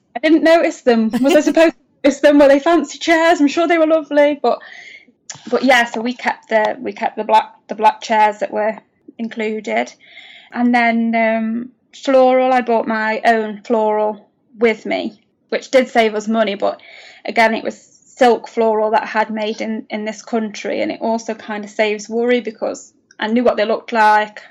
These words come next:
I knew they were there, they were exactly what I wanted beforehand. It wasn't a case of somebody turning up on the day with, you know, flesh fla-,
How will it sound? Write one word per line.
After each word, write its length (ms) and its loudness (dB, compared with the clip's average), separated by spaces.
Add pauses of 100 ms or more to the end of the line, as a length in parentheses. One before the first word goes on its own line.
(100)
I 40 -6
knew 180 0
they 100 -2
were 120 -4
there, 500 2 (720)
they 100 0
were 100 0
exactly 380 -2
what 120 2
I 60 0
wanted 560 -4 (280)
beforehand. 840 2
It 80 -8
wasn't 220 -8
a 40 -14
case 320 -8
of 60 -20
somebody 340 -6
turning 320 -10
up 160 -10
on 80 -6
the 120 -8
day 220 -2
with, 460 -8
you 120 -8
know, 120 -6
flesh 400 -4
fla-, 360 -4